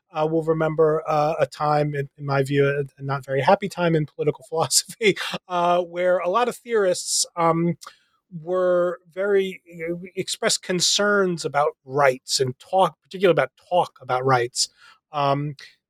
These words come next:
that, uh, the thought was that, um, when our social relations are, you know, the, seen as the kind of things that are regulated by rights talk, we've given up on, uh, something important about community and,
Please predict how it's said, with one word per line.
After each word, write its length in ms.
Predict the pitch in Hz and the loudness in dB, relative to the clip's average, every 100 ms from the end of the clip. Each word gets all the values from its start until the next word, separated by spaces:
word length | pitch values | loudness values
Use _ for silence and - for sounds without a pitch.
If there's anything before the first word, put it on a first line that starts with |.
| - | -4
that, 380 | 143 - - - | -2 -2 -6 -2
uh, 220 | 143 139 | 0 0
the 120 | 135 | 0
thought 260 | - 143 139 | 2 2 2
was 180 | 131 | -2
that, 280 | - 135 131 - | -2 -4 -4 -6
um, 360 | 131 131 139 131 - - _ | -2 0 0 -2 -12 -18 _
when 180 | 147 139 | -4 -2
our 140 | 135 | 0
social 380 | - 156 139 156 | 2 2 2 0
relations 720 | 131 131 139 135 147 135 131 | 0 2 2 0 0 0 2
are, 160 | 131 123 127 165 - | 2 0 -4 -16 -10
you 100 | 139 | -4
know, 60 | 127 | -2
the, 180 | 143 - _ | -2 -6 _
seen 400 | - - 185 180 | -4 0 2 2
as 160 | 151 135 | 2 -2
the 120 | 139 | -10
kind 320 | - 151 147 | -2 0 2
of 100 | 135 | 0
things 340 | - 147 147 | -2 -2 0
that 140 | 135 135 | 0 0
are 60 | |
regulated 760 | 123 127 139 147 131 127 127 127 - - _ | 2 2 2 2 2 2 0 -4 -10 -20 _
by 140 | 135 123 | -6 -2
rights 440 | 123 147 147 - | 2 2 2 -6
talk, 520 | - 147 135 127 - | 2 4 4 2 -4
we've 420 | - 127 127 127 - _ _ _ | -6 -2 -2 -4 -8 _ _ _
given 260 | - 165 151 | -6 0 2
up 180 | 139 139 | 2 0
on, 480 | 135 127 131 131 139 - | 0 2 2 2 -2 -4
uh, 200 | 151 131 | -2 -2
something 360 | 127 - 135 135 | 0 0 0 0
important 480 | 131 131 143 135 135 | -2 0 0 0 -2
about 280 | 131 135 - | 0 0 0
community 680 | 151 139 139 135 131 127 | -2 0 2 2 0 2
and, 300 | 127 123 135 | 2 2 -2